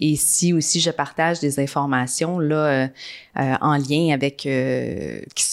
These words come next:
qui peuvent être, euh, qui peuvent avoir une identification géographique, mais je peux aussi avoir l'adresse de l'enfant. Donc, toutes ces informations-là peuvent permettre de, par exemple,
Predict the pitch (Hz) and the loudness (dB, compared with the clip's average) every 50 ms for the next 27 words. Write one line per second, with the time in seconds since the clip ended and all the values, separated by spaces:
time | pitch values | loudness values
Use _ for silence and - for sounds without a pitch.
0 | - - - - - 165 165 156 160 151 156 - - 147 135 131 131 131 127 127 | -2 -4 -4 -2 0 -2 0 2 0 -2 -2 -4 -4 -2 0 2 2 2 0 0
1 | 131 131 - 78 - - - _ _ _ _ - - - - - - - - - | -4 -8 -10 -10 -10 -12 -12 _ _ _ _ -20 -18 -16 -16 -10 -10 -8 -2 0
2 | 156 160 147 151 165 175 170 156 156 147 143 143 143 - - - - - 143 143 | 2 2 2 2 2 0 0 0 2 2 0 2 2 0 -2 -2 -2 -2 -2 -2
3 | - 175 185 170 156 151 143 127 139 139 - - 226 247 - 165 147 - - 156 | 0 -2 0 2 2 2 2 2 -2 -4 -2 -4 -4 -2 -2 -4 -4 -2 -2 -2
4 | 151 - - 185 180 180 165 160 147 139 135 135 139 - 170 196 202 202 175 151 | -2 0 0 0 2 2 2 2 2 0 0 0 0 0 0 0 0 0 -2 0
5 | 143 131 127 127 135 - - 240 247 185 147 151 - - - - - 220 190 175 | 0 0 0 -2 -2 -2 -2 -2 0 0 0 -2 -2 -6 -6 0 0 0 2 2
6 | 165 - 170 151 143 139 139 - 147 139 135 156 - - - 139 135 - - - | 0 0 0 0 0 0 0 0 0 0 2 2 0 0 -2 -4 -4 -4 -6 -4
7 | 170 139 156 156 175 202 180 156 147 165 170 - 165 135 131 135 131 151 160 175 | -4 -2 0 0 0 0 0 0 0 0 0 2 2 0 0 0 0 -2 -2 -2
8 | 180 - | -4 -8